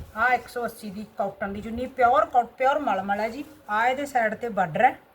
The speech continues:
ਤੇ ਵਿੱਚ ਡਿਜ਼ਾਈਨ ਹੈ। ਇਹ ਇੱਕ ਸੌ ਅੱਸੀ ਦੀ ਹੈ ਜੀ, ਪਿਓਰ ਕਾਟਨ ਦੀ, ਖੁੱਲੀ ਡੁੱਲੀ ਚੌੜੀ ਚੁੰਨੀ ਹੈ, ਮਾਈਆਂ ਵਾਸਤੇ ਹੈ।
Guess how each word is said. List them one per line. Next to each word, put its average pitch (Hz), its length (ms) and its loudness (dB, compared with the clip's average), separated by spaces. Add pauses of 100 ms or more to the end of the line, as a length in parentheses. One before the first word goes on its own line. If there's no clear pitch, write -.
(1600)
ਤੇ 240 100 2
ਵਿੱਚ 233 240 -4
ਡਿਜ਼ਾਈਨ 190 420 -4
ਹੈ। 233 80 0
ਇਹ 247 120 0
ਇੱਕ 240 160 -10
ਸੌ 233 160 -8
ਅੱਸੀ 208 280 -8
ਦੀ 220 80 -6
ਹੈ 233 40 -4
ਜੀ, 262 120 -6
ਪਿਓਰ 254 360 0
ਕਾਟਨ 220 460 -4
ਦੀ, 262 160 -10
ਖੁੱਲੀ 254 320 -8
ਡੁੱਲੀ 233 320 -6 (120)
ਚੌੜੀ 226 300 -2
ਚੁੰਨੀ 226 340 -6
ਹੈ, 254 80 -4 (880)
ਮਾਈਆਂ 208 400 -2
ਵਾਸਤੇ 226 440 -2
ਹੈ। 277 120 -4